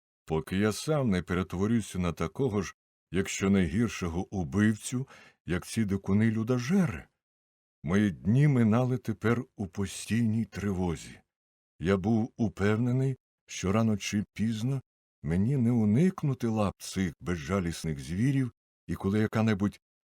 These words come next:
невідкладна справа виганяла мене з моєї нори, я проходив свій шлях з найбільшою обережністю і щохвилини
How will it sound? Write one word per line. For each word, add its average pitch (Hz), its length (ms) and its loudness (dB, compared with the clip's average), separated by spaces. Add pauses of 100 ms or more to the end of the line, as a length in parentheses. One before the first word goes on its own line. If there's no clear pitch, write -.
(140)
невідкладна 113 640 0
справа 82 580 -2 (340)
виганяла 92 520 2
мене 87 260 0
з 73 100 -8
моєї 90 360 -2
нори, 82 420 0 (520)
я 92 180 -2
проходив 101 640 -4
свій 92 300 -4
шлях 101 500 -4 (260)
з 65 160 -14
найбільшою 92 920 -2
обережністю 92 1200 -2 (280)
і 101 120 2
щохвилини 120 800 -2